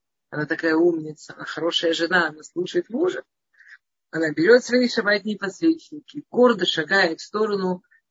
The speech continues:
главной синагоги, входит в синагогу, он даёт урок. Он даёт урок, баба Бен Бута, у него вся куча учеников. И вот посреди урока к нему приближается женщина. Это никому не мешает.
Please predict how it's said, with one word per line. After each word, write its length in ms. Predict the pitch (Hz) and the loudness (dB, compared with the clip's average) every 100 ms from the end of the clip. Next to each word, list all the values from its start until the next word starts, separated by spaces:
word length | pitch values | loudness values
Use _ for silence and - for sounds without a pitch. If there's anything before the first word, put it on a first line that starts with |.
| _ | _
главной 340 | 160 185 175 170 | -2 0 0 -4
синагоги, 640 | - 160 147 135 139 156 | -8 -8 -10 -12 -18 -18
входит 460 | - - 202 226 208 | -18 -12 -4 -4 -6
в 60 | - | -8
синагогу, 640 | 180 165 135 143 175 185 - - - - | -6 -4 -6 -10 -10 -12 -14 -20 -20 -4
он 220 | 247 254 | 0 2
даёт 300 | 165 170 170 | 4 2 0
урок. 340 | 143 135 - _ | -4 -6 -12 _
Он 140 | - 151 | -14 -10
даёт 240 | 143 139 | -10 -8
урок, 320 | 165 220 208 | 0 2 2
баба 240 | 185 180 170 | 0 0 0
Бен 160 | 170 | -4
Бута, 280 | 160 160 147 | -6 -8 -8
у 40 | 143 | -14
него 220 | 147 156 | -14 -16
вся 180 | - 170 - | -16 -16 -6
куча 260 | 214 240 | -4 -4
учеников. 600 | 233 226 226 - 185 - _ - - - _ | -4 -2 -2 -2 -6 -6 _ -20 -20 -20 _
И 80 | 147 | -10
вот 180 | 156 - | -10 -10
посреди 480 | - - 131 156 226 | -14 -14 -14 -4 -2
урока 360 | 185 170 165 | 2 0 0
к 140 | 151 - | -10 -6
нему 160 | 190 | -6
приближается 640 | 214 175 147 - 156 156 - | -2 -4 -4 -6 -6 -6 -10
женщина. 380 | 147 147 - - | -12 -12 -14 -16
Это 220 | - 202 233 | -12 -4 -2
никому 320 | 214 202 214 | -2 -4 -4
не 100 | 220 | -4
мешает. 400 | 208 - 180 | -4 -6 -8